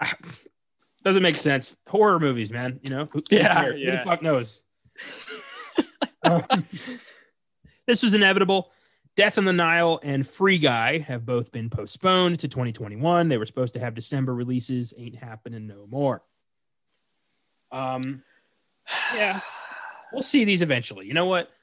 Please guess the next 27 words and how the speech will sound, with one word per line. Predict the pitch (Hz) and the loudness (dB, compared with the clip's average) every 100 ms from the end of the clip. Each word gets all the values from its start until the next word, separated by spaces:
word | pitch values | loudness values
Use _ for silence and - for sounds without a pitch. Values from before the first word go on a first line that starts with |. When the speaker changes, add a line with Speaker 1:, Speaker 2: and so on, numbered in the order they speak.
| - | -12
Speaker 1:
A | 135 | -6
Biden | 143 156 165 160 | 0 2 0 0
win | 147 143 139 139 - _ - | 2 2 0 -2 -8 _ -6
means | 135 127 127 120 - _ _ | -4 -2 -4 -8 -16 _ _
more | 139 139 139 | -4 -2 -2
focus | 139 135 135 135 | -2 -2 -2 -4
on | 123 | -6
the | |
virus | 117 135 139 131 127 - - - - - - _ _ | -2 2 2 2 0 -2 -6 -6 -8 -8 -12 _ _
and | 143 135 135 135 | 0 2 2 -2
shit | - - 139 | -4 0 0
will | 139 | 0
get | 131 127 | -2 -2
solved | - 131 117 - | -2 -4 -6 -10
quicker. | 113 - 101 - - | -14 -14 -16 -18 -8
So | - 147 147 156 - _ _ - _ _ _ - | 0 2 2 -2 -14 _ _ -20 _ _ _ 0
there | 311 | 2
you | |
go. | 165 101 - - - _ _ | 2 -2 -8 -16 -20 _ _
We'll | 180 | -2
go | 208 226 | 4 4
to | |
the | 214 185 | 6 6
movies | 202 156 139 | 4 4 0
next | 156 139 127 | -4 -8 -14
year. | 101 _ _ _ _ _ _ _ _ _ | -16 _ _ _ _ _ _ _ _ _
<laughs> | - | -8